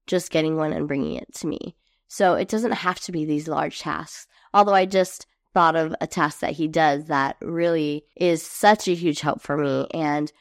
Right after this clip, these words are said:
we were just talking about it this week, and, and I was watching him as he was doing math with the kids and all the things that they are learning and how on it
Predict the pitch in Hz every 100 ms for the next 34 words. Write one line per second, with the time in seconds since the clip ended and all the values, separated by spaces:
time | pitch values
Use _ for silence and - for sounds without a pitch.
0 | _ - 180 170 170 - 165 - 160 147
1 | 147 - 147 - 165 160 - 151 143 _
2 | _ _ _ _ 180 185 170 160 170 165
3 | - 180 170 156 147 143 143 143 _ -
4 | 170 - 175 160 156 151 151 202 - 185
5 | 156 - 143 139 156 - _ _ _ _
6 | 185 190 - 190 208 202 - 175 165 165
7 | 156 156 156 156 160 156 147 139 - _
8 | - 175 185 190 - 151 156 156 -